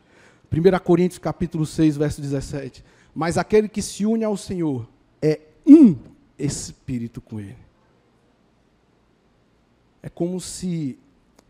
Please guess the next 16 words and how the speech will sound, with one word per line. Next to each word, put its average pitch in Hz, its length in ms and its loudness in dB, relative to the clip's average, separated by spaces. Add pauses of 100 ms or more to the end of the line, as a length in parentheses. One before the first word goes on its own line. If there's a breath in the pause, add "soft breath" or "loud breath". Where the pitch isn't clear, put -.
quando 160 220 -4
você 165 300 -4
nasceu 190 360 -4
de 143 120 -6
novo, 151 380 -6 (1200 soft breath)
Deus 185 340 2
pegou 185 420 0
o 196 40 -6
teu 185 220 -2
espírito 208 800 -6
velho, 139 460 -4
cheio 220 280 -4
de 190 100 -14
pecado, 156 920 -10 (1040 soft breath)
e 151 60 -8
regenerou. 156 800 -2